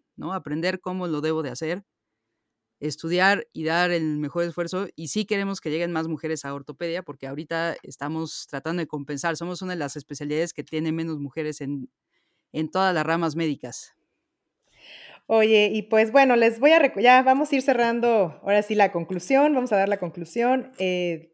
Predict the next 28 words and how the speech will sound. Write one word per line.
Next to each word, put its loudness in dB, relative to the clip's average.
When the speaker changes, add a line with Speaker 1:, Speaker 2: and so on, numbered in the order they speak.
Speaker 2:
les -8
voy 0
a 4
recordar 0
en -6
dónde -2
está -2
el 0
podcast. 2
Recuerden -2
que -6
está -8
en -8
Spotify, -2
en -6
Google -6
Podcast, 0
en -8
donde -8
quiera 0
que -4
encuentre -6
su -10
podcast. -4
Por -12
favor, 0
escúchenlo, -2
difúndanlo. 0